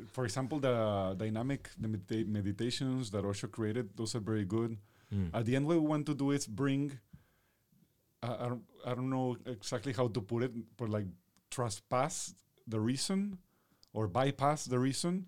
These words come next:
Speaker 2: Mm.
Speaker 1: So you can do this by, uh, maybe putting yourself in a situation where you go out of your comfort zone,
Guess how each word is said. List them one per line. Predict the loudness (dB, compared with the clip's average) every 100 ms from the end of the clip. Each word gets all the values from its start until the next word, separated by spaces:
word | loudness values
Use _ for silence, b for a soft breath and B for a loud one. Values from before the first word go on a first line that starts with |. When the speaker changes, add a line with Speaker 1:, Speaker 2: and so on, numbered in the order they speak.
| B B B
Speaker 2:
Mm. | -8 -2
Speaker 1:
So | 2 4
you | 4 2
can | 2 2
do | 4
this | 4 2 2
by, | 2 4 4 2 -2 -4
uh, | -2 0 0 0 -2 -4 b b b b b b b b _ _ _ -2
maybe | 2 2 2
putting | 0 0 2
yourself | 2 2 2 2 0 -4
in | -4
a |
situation | -2 -2 0 0 0 0
where | 2
you | 2
go | 2 4
out | 4
of | 2
your | -2
comfort | -2 -4 -4 -6 -4
zone, | -4 -2 -4